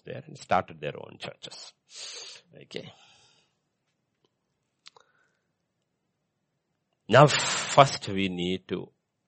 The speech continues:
understand fundamentals again. What separates or what separated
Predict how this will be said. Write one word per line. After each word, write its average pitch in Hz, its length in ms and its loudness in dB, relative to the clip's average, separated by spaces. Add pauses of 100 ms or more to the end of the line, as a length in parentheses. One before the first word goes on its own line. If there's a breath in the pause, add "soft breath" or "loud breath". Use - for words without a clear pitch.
(720)
understand 92 920 0 (1000)
fundamentals 104 1080 2
again. 78 300 -2 (2000 soft breath)
What 220 260 12
separates 185 680 6 (400)
or 120 140 8
what 127 200 10
separated 117 720 4